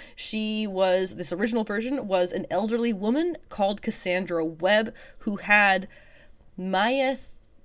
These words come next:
myasthenia gravis, which is an I R L, uh, neuro-, neuromuscular disease, and it presented in Webb, Cassandra Webb,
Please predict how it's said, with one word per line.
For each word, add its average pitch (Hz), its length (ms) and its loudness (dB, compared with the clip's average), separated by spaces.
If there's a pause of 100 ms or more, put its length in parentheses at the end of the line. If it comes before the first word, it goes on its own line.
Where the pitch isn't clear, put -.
myasthenia 233 1300 0
gravis, 180 800 -2
which - 180 -6
is 190 100 0
an 185 100 0
I 226 240 0
R 226 200 2
L, 196 420 4 (300)
uh, 175 240 6
neuro-, 185 560 2
neuromuscular 208 880 0
disease, 269 600 -2 (300)
and 190 200 -2
it - 100 -2
presented 208 680 0
in 175 600 -2
Webb, 202 500 4
Cassandra 170 400 -6
Webb, 190 400 2